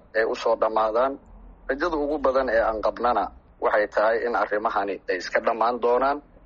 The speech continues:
sida ugu wanaagsanna loo wajihi doono. Waxaad og tahay maamulka Hirshabelle oo madaxweyne Cali ugu horeeyo, waxay gogol socotay muddo toddoba sano wax ku dhow ah taalay gobolka Shabeellaha Dhexe,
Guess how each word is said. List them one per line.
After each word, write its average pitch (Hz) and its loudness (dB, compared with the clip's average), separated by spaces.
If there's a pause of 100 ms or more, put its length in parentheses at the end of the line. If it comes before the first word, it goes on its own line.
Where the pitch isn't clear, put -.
(140)
sida 156 -6
ugu 135 -2
wanaagsanna 120 0
loo 113 0
wajihi 107 -6
doono. 104 0
Waxaad 127 0
og 147 -6
tahay 127 2
maamulka 131 -2
Hirshabelle 113 0 (340)
oo 92 -4
madaxweyne 107 0
Cali 117 2
ugu 110 -2
horeeyo, 107 0 (240)
waxay - 0
gogol 143 -2
socotay - -2
muddo 113 -2 (260)
toddoba 131 0
sano 127 -2
wax 113 -2
ku 143 -4
dhow 117 0
ah - -2 (340)
taalay 104 0
gobolka 107 -2
Shabeellaha 110 2
Dhexe, 107 0